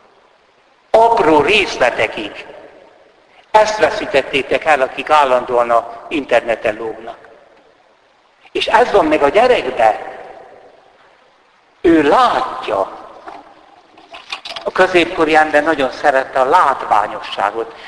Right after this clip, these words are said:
Hát az olaszoknak is most volt mit látni. Gondolom az egész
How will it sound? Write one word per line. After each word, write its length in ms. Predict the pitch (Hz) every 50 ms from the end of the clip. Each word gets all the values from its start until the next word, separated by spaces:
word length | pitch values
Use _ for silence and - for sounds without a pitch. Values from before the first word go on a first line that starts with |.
| - -
Hát 220 | - - 175 175 185
az 160 | 175 - 202
olaszoknak 640 | 254 220 175 - - - 226 - - 156 143 -
is 160 | - 151 - -
most 260 | 160 143 135 - -
volt 300 | 160 190 220 185 - -
mit 180 | 127 117 -
látni. 500 | 143 131 120 117 113 117 - 143 143 156 - - - - - - - -
Gondolom 420 | - 190 214 190 175 170 156 151
az 120 | 147 - -
egész 440 | 185 190 185 165 147 135 - -